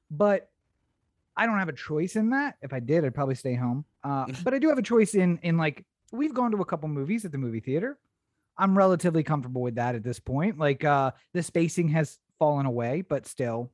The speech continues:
Speaker 1: you know, um, everyone's facing the same direction.
Speaker 2: I also,
Speaker 1: And
Speaker 2: I also feel like, you know, for people like us, we still wear the mask when we're in the theater.
Speaker 1: Mm.
Speaker 2: And, you know, sitting
Speaker 1: That
Speaker 2: with
Speaker 1: is
Speaker 2: the
Speaker 1: true.
Speaker 2: mask,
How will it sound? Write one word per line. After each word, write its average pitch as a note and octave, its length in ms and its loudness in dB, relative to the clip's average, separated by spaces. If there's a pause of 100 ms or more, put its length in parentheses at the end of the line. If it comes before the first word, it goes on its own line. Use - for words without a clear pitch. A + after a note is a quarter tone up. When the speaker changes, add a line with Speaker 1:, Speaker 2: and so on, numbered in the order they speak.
Speaker 1:
you C3+ 100 -4
know, G2+ 200 -4
um, A#2+ 420 -4 (800)
everyone's G#3+ 300 2
facing G3+ 260 4
the F3 60 2
same F#3 160 0
direction. D3+ 600 -4 (160)
Speaker 2:
I C#3+ 180 6
also, C3 320 6
Speaker 1:
And - 60 -12
Speaker 2:
I C3 120 4
also G#3+ 240 2
feel E3 200 2
like, C#3 360 0
you C3+ 100 -4
know, G2+ 280 -4 (140)
for B2+ 220 -2
people C3 280 -2
like G#2+ 180 -2
us, A#2 240 -2
we A#2+ 100 -6
still A#2 320 -2
wear A2 200 -2
the G#2 100 -6
mask G#2+ 300 -6
when G#2+ 100 -6
we're G#2+ 120 -8
in G#2 80 -8
the G2+ 80 -8
theater. B2+ 460 -4 (680)
Speaker 1:
Mm. G#3+ 140 -4
Speaker 2:
And, C#3 300 0
you G#3+ 120 -2
know, B2 280 -2
sitting A#3 400 -4
Speaker 1:
That F3 60 -8
Speaker 2:
with F#3 180 4
Speaker 1:
is E3+ 60 0
Speaker 2:
the D3 60 2
Speaker 1:
true. D3+ 60 -2
Speaker 2:
mask, D3+ 480 0